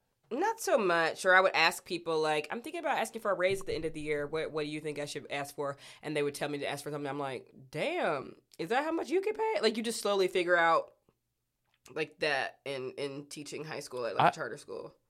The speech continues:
Speaker 2: I sh-, I could have sworn to God that,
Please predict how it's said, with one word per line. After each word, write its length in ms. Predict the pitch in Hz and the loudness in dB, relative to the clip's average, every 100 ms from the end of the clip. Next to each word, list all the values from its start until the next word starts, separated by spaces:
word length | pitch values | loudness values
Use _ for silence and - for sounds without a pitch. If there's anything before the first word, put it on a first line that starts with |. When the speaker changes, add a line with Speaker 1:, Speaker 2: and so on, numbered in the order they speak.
| _ | _
Speaker 2:
I 100 | 143 | 12
sh-, 180 | 160 - _ _ _ _ - | 12 8 _ _ _ _ -4
I 220 | 135 170 - - - | 0 -2 -4 -14 -12
could 120 | - 160 | -2 0
have 80 | - | 2
sworn 440 | - 113 104 107 | 2 4 6 6
to 80 | 90 | 6
God 340 | 90 87 82 | 8 8 6
that, 240 | 80 80 | 4 2